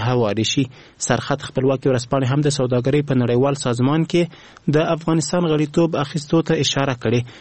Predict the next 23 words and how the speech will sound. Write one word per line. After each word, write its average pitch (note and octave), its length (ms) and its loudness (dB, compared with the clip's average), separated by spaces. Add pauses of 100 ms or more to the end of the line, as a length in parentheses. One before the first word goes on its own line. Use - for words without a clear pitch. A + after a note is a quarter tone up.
(200)
او B2 60 4 (100)
لیکلي D#3 300 2
دي D#3 180 0
چې - 600 -4
دغه D3+ 240 -2
سازمان D3+ 420 2
دنده D#3+ 320 2
لري D#3+ 180 2
چې - 140 -2
د C3+ 160 0
غړو C#3+ 240 2
هیوادونو C3+ 400 2
ترمنځ D3 480 2 (480)
د C#3+ 160 2
سوداګرۍ D3+ 640 2
او C#3+ 140 2
ترانزیت D3 380 0
په D3 40 0 (100)
برخه E3 220 -2
کې E3+ 140 -2 (100)
اختلافات A#2+ 600 -2 (120)
حل A2 180 0 (120)
کړي. C3+ 160 2